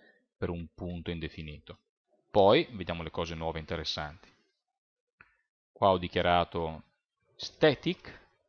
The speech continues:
e quindi questo private int conta non appartiene a un oggetto, a un esemplare in particolare, ma è condiviso tra tutti, e un qualsiasi metodo richiamato su un qualsiasi oggetto punto potrà accedere in lettura o scrittura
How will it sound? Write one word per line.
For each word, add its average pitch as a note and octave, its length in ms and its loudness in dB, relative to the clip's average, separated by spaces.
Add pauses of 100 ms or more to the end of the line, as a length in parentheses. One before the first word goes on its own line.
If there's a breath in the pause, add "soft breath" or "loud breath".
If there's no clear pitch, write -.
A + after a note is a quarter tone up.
(220)
e - 80 -20
quindi G#2+ 380 -2 (640 soft breath)
questo - 680 -2 (100)
private C3 460 4
int D3 320 -4
conta B2+ 680 2 (440)
non A#2 160 2
appartiene A#2+ 920 4
a G#2+ 80 -4
un G#2+ 160 -2
oggetto, G2+ 840 2
a F#2+ 60 -4
un F#2 160 -2
esemplare F#2+ 540 4
in F2+ 80 -6
particolare, E2+ 720 0
ma G#2+ 100 2
è A2+ 120 2
condiviso B2 760 0
tra D#3 180 0
tutti, - 440 -12 (640)
e A#2 260 4
un A2 200 2
qualsiasi B2 480 2
metodo A#2+ 340 0
richiamato G2 640 2
su - 160 -6
un G#2 140 -4
qualsiasi G2 560 0
oggetto G2 400 -4
punto B2+ 460 -6
potrà G#2+ 680 6
accedere G#2+ 760 2
in F#2+ 120 -4
lettura F#2+ 380 -2
o D#2+ 60 -4
scrittura G#2 580 -2